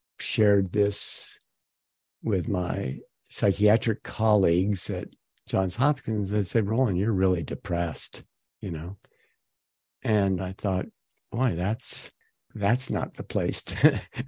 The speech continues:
<laughs> that I, that I want to be." And I, I awoke the next morning with this kind of vivid sense that that was a place that I could inhabit,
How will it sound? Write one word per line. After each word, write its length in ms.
<laughs> 200
that 200
I, 100
that 200
I 100
want 260
to 100
be." 480
And 200
I, 160
I 60
awoke 320
the 100
next 320
morning 400
with 120
this 180
kind 200
of 120
vivid 800
sense 640
that 160
that 200
was 260
a 60
place 440
that 220
I 280
could 480
inhabit, 720